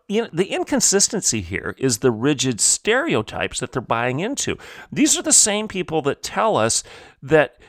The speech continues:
women shouldn't be pigeonholed and stereotyped so that they have to behave in traditional ways, like wearing a dress, or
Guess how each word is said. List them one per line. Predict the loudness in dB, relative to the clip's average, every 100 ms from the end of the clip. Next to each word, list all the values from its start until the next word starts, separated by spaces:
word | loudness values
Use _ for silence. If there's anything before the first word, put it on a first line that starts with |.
| _ _ _ -2
women | 2 4 2
shouldn't | 2 0 -2 -4
be | -6
pigeonholed | -4 -2 0 2 0 -2 0 0 -2 -10 -16 -10
and | -4
stereotyped | 0 2 4 4 4 2 -2 -8 -12 -12 -16 -20 -20 -20 _ _
so | -6 0 2
that | 2 0
they | 0
have | 0 -2
to | -2
behave | -6 -4 -4 -2 0 0 0
in | -4
traditional | -4 -4 -2 -2 -2 -2 0
ways, | 2 2 2
like | 0 -2 -4
wearing | -4 0 0 0
a | -2
dress, | -4 -10 -8 -4 -2 -2
or | -4 -8